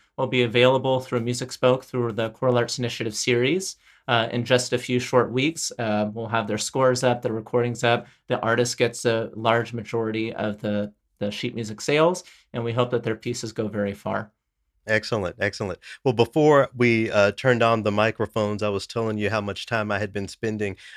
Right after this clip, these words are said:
Speaker 2: uh, with the From Wilderness album, just a, a beautiful, uh, co-, collection of performances there.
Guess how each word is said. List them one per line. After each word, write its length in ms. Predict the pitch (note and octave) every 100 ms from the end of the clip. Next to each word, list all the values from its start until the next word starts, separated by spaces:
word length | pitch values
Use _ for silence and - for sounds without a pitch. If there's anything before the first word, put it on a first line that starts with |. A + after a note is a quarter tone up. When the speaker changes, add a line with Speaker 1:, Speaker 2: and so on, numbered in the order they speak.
| -
Speaker 2:
uh, 180 | G#2+ G2
with 140 | G#2
the 80 | -
From 320 | - B2 G#2+
Wilderness 640 | A2 A#2 A2 G#2+ G2 - -
album, 440 | G#2 G2 F2+ F2+
just 180 | F2+ F#2
a, 160 | G#2 F#2
a 60 |
beautiful, 840 | F#2 - A2 A#2+ A2+ - G#2+ F#2 -
uh, 260 | G2+ F#2 F#2+
co-, 200 | A#2 G2
collection 500 | - G#2 G#2+ - A2
of 140 | G2
performances 720 | - G2 A2 A2 G#2+ - F2+
there. 300 | F#2+ G2 F2+